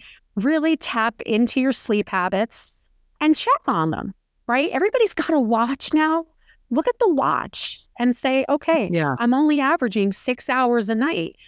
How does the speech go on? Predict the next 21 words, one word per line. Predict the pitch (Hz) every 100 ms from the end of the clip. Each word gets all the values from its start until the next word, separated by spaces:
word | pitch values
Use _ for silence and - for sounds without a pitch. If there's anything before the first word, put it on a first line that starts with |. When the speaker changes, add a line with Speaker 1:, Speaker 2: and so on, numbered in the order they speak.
| _
Speaker 1:
because | 226 254 220
if | - _
I | 208 240
don't | 302 349 349 359 -
have | 285 247 240
the | 214
prop-, | - 220 233
not | 240 262 -
sl-, | - - 311
not | 233 247 330
rest, | 302 160 - -
but | 196
if | 190
I | 196
don't | 214 294 381
have | 269 247 233 240 - - _
the | 185 190 190
proper | - 208 196 - 240
amount | 247 240 240
of |
sleep, | - - 302 240 -